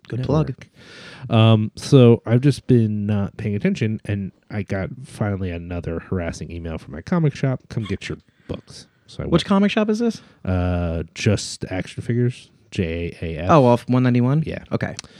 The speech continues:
Speaker 2: So I head in there, I get my books, come home. And let me be clear, I was unaware of anything going on in the world.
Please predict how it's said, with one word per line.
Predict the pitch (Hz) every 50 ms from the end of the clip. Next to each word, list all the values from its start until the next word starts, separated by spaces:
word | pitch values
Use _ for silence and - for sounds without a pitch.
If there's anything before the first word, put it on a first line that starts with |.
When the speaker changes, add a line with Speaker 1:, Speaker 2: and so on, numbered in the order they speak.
| - - - - - - _
Speaker 2:
So | - - 95
I | 95 90
head | 95 - 120 113
in | 104
there, | 98 92 87 87
I | 87
get | 82 98 85
my | 82 82 87
books, | 85 85 85 85 - - - - - - _ _ _ _ -
come | - - -
home. | - - 76 71 82 - - _ _ _ _ _ - - _ - - _ - _ _ _ _ _
And | - 110 107 107 107 107 107 - _ _ -
let | - 151
me | 170 156
be | 143 139
clear, | - - 123 92 78 82 - - _ _ _ _
I | -
was | - - -
unaware | - 110 117 131 123 107 92 85 82 98 - - _ _ _ _ _ _ _ _ _ _ _ _ _ _ _
of | - -
anything | 104 110 113 107 127 120
going | 110 113 110 110
on | 101 90 90 92
in | 95 101
the | 104
world. | 95 85 82 87 92 98